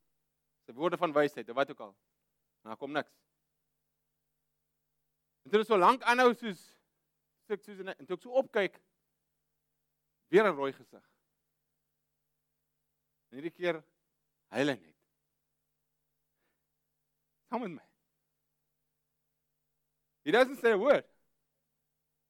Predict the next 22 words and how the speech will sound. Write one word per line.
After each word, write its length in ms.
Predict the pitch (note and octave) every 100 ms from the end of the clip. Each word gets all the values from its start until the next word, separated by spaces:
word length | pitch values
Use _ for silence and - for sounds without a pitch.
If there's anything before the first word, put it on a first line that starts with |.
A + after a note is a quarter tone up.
| _
He's 140 | A#2+
just 180 | D#3 -
crying 320 | F#3 D3 G#2 _ _
with 160 | D3 C#3+ _ -
his 100 | B2+
son. 220 | - A#2 _ _ _ _ _ _ _ _ _ _ _ _
Dit 80 | F3
vir 140 | B3+ A3+
my 60 |
meer 160 | A3 D#4+
beteken 600 | D4 - D4+ - C#3 B2+ D3 _ _ _ _ _ _ _ _ _ _ _ _ _ _ _ _ _ _ _ _ _
as 160 | G#3+ G3+ - - _ D#3
duisend 320 | C#4 D4 F#3
woorde 360 | - G3+ - - - _ _ _ _ -
uit 80 |
sy 80 | A#3+
mond 220 | C#4 D#4 -
uit. 80 | - _ -
"Hey, 240 | D#4 C4+ - _ _ _ _ _ _ _
my 140 | E3 B3
dad 240 | G#3+ C4
understands." 640 | C4+ C#4 - C#4 C#4+ C4+